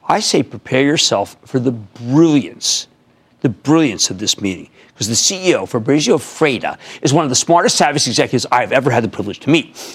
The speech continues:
I hope he talks about his reverse mentoring philosophy. Get this. This is what I'm talking about. He has his younger associates. They get to be the bosses, the bosses of the older, the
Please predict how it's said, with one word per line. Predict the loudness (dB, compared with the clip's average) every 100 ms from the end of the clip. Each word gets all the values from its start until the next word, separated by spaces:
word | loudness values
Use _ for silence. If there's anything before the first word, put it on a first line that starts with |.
| 0
I | 4
hope | 4 2
he | 2
talks | 2 2
about | 0 0
his | -2
reverse | -2 2 2 4 0 -2 -12 -2
mentoring | 4 6 6 6 4 4 2 4 0
philosophy. | -2 0 4 4 2 -2 -4
Get | 0 0 0
this. | -8 -8 -12 -10
This | 0 2
is |
what | 2
I'm | 2
talking | 0 0 -2
about. | -8 -16 -20 -4
He | 2 4
has | 4 2
his | 2 2 2
younger | 4 4 4
associates. | 4 4 2 2 0 -2 -8 -2
They | 0 4
get | 2 2
to | 2
be | 4
the | 2
bosses, | 0 -2 2 4 4 2 0 -2 -6 -8 _ _ _
the | 0
bosses | 0 2 4 4 4 2 2 -2 -10 0
of | 2 4
the | 2 0 0
older, | 4 6 6 6 2 -2 -10 -8 -8 -8 _ _ 0
the | 2 0